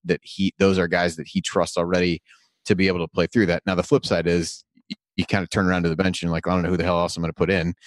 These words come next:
uh, if you're him. So maybe, maybe that, that forces you to ride it out a little bit with the injuries. But, um, I do think that speaks well to, to what he believes they, they're capable of, even at this stage of the game. And,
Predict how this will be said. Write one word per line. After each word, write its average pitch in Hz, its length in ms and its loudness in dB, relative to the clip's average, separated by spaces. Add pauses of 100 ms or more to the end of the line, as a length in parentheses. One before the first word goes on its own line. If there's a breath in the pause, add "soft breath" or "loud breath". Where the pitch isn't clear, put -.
(280 loud breath)
uh, 98 240 2
if 92 100 0
you're 95 140 4
him. 92 240 2
So - 180 0
maybe, 92 500 2
maybe 101 260 2
that, 98 200 0 (240)
that 104 180 0
forces 101 380 0
you 95 60 4
to 85 80 0
ride 82 240 0
it 85 80 0
out 90 120 2
a 90 60 0
little 92 160 0
bit 87 220 0
with 87 140 -6
the 78 100 -6
injuries. 92 440 2
But, 73 140 0 (460)
um, 85 200 2 (120)
I 104 40 4
do 110 140 4
think 92 220 0
that 82 160 -2
speaks - 340 -4
well 87 240 2
to, 80 240 -2 (140)
to 85 120 -2
what 80 220 0
he 85 400 -4 (340)
believes 90 420 4
they, 87 360 4
they're 87 160 2
capable 82 480 0
of, 80 240 2 (100)
even 87 220 2
at 78 120 -4
this 82 120 0
stage 82 300 0
of 80 60 -6
the 78 220 -8 (120)
game. 80 320 -4
And, 76 160 -12